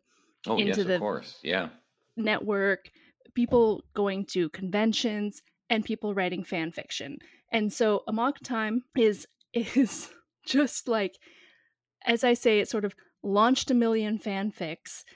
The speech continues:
Speaker 2: launched a million slash stories, because the entire, uh, point of that sort of thing is that Spock, it, is in Pon farr, and he needs to mate to get rid of this, and instead, he kills Kirk,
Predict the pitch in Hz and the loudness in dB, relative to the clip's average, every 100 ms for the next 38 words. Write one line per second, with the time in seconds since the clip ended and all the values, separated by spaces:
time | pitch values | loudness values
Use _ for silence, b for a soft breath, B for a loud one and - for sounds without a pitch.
0 | b b 214 226 247 269 240 233 226 214 | b b 0 2 4 4 4 2 0 -2
1 | 196 185 190 - - - _ _ - - | 0 0 2 0 -4 -8 _ _ -12 -4
2 | 190 175 165 208 - B B B 226 240 | 0 0 -2 -6 -8 B B B 0 0
3 | 214 _ - 208 247 247 240 - 285 294 | 0 _ -8 -2 2 2 0 -2 -2 0
4 | 285 254 _ _ _ _ - 202 190 - | 0 -2 _ _ _ _ 0 0 -2 0
5 | 320 330 247 208 190 185 180 - _ - | 2 2 0 -2 -2 -2 -2 -4 _ -4
6 | 214 196 - 247 247 - 202 202 196 - | -2 -2 0 0 0 -2 -2 -2 -2 -6
7 | B - - 240 247 - - _ - 214 | B -16 -2 0 0 -2 -16 _ 2 4
8 | 202 - 226 185 208 196 196 - 285 277 | 4 2 0 2 -2 -2 -6 0 2 2
9 | 196 180 - 214 196 233 220 214 - - | 2 0 0 -4 -2 -2 -2 -4 -8 -8
10 | 202 202 254 - - - _ _ - 208 | -6 0 0 -2 -8 -18 _ _ -6 -4
11 | 185 180 _ _ - 180 226 269 185 175 | -4 -8 _ _ -4 0 2 2 2 -2
12 | 180 - - b b - 233 208 - 320 | -4 -10 -20 b b -4 -2 -4 -4 -2
13 | 269 202 196 _ _ - 240 - - 262 | 0 -2 -4 _ _ -4 -4 -4 -2 0
14 | 254 226 - - _ - - 247 180 - | 0 -2 -10 -18 _ -16 -4 -2 -2 -6